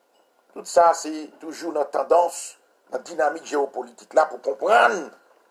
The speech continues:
le comportement des États, pour assurer survie yo, et comment ils ont décidé pour yo quitter l'espace qui est réservé à eux-mêmes par rapport avec frontières yo,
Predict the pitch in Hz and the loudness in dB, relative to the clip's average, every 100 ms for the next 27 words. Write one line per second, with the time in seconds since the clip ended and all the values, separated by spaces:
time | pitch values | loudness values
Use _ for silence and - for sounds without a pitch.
0 | _ 151 - 165 160 147 151 139 131 127 | _ -8 0 2 4 2 0 -2 -2 -4
1 | 123 - 160 170 - - _ _ 123 135 | -6 2 4 4 2 -12 _ _ 2 2
2 | - 143 127 - 123 104 120 127 151 143 | 2 -12 -12 -14 -18 -20 -14 -6 -6 -8
3 | _ _ _ _ 143 156 - _ _ _ | _ _ _ _ -6 -6 -8 _ _ _
4 | _ - 123 135 131 131 110 165 - 156 | _ -4 2 2 2 -6 -6 -6 -6 -8
5 | 139 147 123 127 123 - 151 - 147 - | -10 -10 -10 -16 -18 -12 -12 -10 -12 -4
6 | - 156 - - - - _ _ _ _ | -2 0 -4 -8 -10 -16 _ _ _ _
7 | 139 147 127 151 120 131 131 127 120 123 | -10 -10 0 2 4 6 4 2 -10 -12
8 | 117 117 117 113 127 110 107 - 120 - | -4 0 2 2 2 2 -2 -8 -10 -8
9 | 104 117 165 | -10 -8 -10